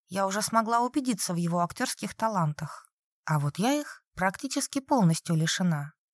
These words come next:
Но не получается у меня искренне улыбаться ему, поэтому прикрыла глаза и страдальческим тоном произнесла: "Что-то я плохо себя чувствую, голова кружится".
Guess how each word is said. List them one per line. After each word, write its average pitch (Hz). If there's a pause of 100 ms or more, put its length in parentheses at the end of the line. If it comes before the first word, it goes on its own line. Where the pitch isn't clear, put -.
(100)
Но 190
не 214
получается 254
у 180
меня 240 (140)
искренне 208
улыбаться 196
ему, 214 (180)
поэтому 170
прикрыла 180
глаза 170 (200)
и 180
страдальческим 202
тоном 247
произнесла: 220 (800)
"Что-то -
я 247
плохо 240
себя 190
чувствую, 170 (160)
голова 180
кружится". 190